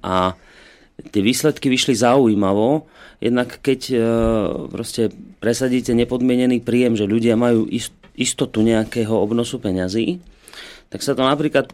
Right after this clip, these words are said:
prišli na to, keď vlastne vyhodnoto-, vyhodnocovali dáta, že sa to prejavilo v zdraví občanov. Oveľa menej navštevovali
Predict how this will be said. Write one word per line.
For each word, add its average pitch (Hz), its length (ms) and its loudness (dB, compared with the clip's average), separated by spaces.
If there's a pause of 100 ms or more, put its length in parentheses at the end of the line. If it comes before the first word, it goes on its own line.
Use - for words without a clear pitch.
(140)
prišli 127 320 0
na 113 140 4
to, 139 160 -2
keď 117 320 -4
vlastne 113 240 -4
vyhodnoto-, 120 560 -2
vyhodnocovali 120 800 -2
dáta, 98 320 -2
že 131 100 -8
sa 143 140 -8
to 131 100 -10
prejavilo 139 720 0
v - 320 -10
zdraví 123 400 2
občanov. 101 560 -2 (240)
Oveľa 113 320 0
menej 117 240 4
navštevovali 107 560 -2